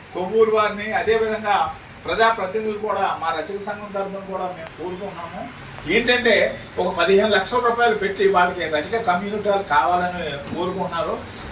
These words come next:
ఎంపీ నిధుల నుంచి తప్పనిసరిగా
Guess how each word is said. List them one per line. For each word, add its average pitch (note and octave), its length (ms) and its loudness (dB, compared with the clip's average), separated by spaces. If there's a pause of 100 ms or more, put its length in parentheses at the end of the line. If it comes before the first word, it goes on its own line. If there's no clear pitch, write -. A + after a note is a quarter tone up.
ఎంపీ F#3+ 320 4
నిధుల A#3 220 2
నుంచి G3+ 500 2 (280)
తప్పనిసరిగా A3+ 800 4